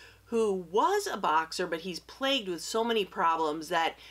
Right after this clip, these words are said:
he's kind of taken a step back, and he is now training his brother. But there's a lot of conflicts, a lot of problems. People don't want, uh, Dickie anywhere around because he's always causing an issue, and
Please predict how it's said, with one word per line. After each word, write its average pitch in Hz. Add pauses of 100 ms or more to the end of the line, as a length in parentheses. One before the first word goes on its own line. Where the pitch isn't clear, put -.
(140)
he's 233
kind 226
of 190
taken 185
a 170
step 165
back, 160
and 156
he 202
is 190
now 175
training 226
his 160
brother. 160
But -
there's 175
a 156
lot 196
of 185
conflicts, 175 (440)
a 170
lot 208
of 202
problems. 175
People 220
don't 190
want, 180 (260)
uh, 165 (100)
Dickie 180
anywhere 165
around 185
because 156
he's 147
always 190
causing 170
an 160
issue, 165
and 160